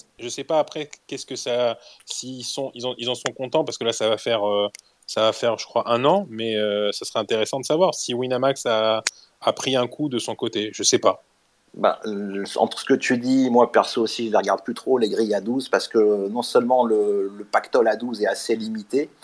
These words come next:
Speaker 1: C'est
Speaker 2: et
Speaker 1: ça.
Speaker 2: en plus, si tu n'as pas le premier rang, les gains au rang inférieur ne sont pas du tout comparables à difficulté égale.
Speaker 1: Exactement.
Speaker 2: Donc, euh,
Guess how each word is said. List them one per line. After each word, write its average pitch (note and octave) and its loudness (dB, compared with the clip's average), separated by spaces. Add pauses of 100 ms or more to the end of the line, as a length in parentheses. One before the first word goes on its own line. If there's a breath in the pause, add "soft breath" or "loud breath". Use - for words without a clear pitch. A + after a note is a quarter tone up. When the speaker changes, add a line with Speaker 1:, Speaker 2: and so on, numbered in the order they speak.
(120)
Speaker 1:
C'est - 0
Speaker 2:
et - 4
Speaker 1:
ça. F#3+ 8
Speaker 2:
en - 0
plus, D#3 2
si - 0
tu C#3+ -4
n'as C#3 8
pas D3 6
le D3+ 4
premier C#3+ 0
rang, D3+ 2
les B2 -2
gains D3 -2
au C#3 0
rang B2+ -4
inférieur B2+ -2
ne A2+ -10
sont G#2+ -12
pas B2+ -2
du C3 -8
tout C#3+ -20
comparables A#2+ 0
à G2 -6
difficulté A2+ -10
égale. G#2+ -2
Speaker 1:
Exactement. A#2+ 0
Speaker 2:
Donc, F#2+ -8
euh, - -18